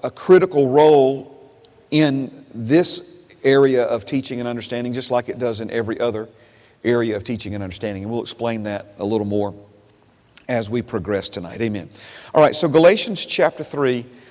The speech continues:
and verse number thirteen, it says, "Christ has redeemed us from the curse of the law, having become a curse for us. For it is written, 'Cursed is everyone who hangs on a tree'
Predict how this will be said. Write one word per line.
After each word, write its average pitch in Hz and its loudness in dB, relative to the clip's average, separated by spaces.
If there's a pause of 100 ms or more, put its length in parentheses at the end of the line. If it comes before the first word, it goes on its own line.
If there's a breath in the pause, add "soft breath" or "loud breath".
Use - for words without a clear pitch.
(300 loud breath)
and 123 0
verse 139 4
number 123 -2
thirteen, 113 -2
it - -6
says, - -2
"Christ 208 0
has 165 -4
redeemed 147 -2
us 117 2
from 117 -2
the 110 -4
curse - -4
of 139 -4
the 139 0
law, 123 4 (360 loud breath)
having 175 4
become 156 0
a 135 -4
curse 143 2
for 180 4
us. - -4 (460 soft breath)
For 180 6
it 165 6
is 135 0
written, 139 2
'Cursed - -4
is 139 -6
everyone 143 0
who 131 0
hangs 127 -6
on 113 -6
a 104 -10
tree' 131 -4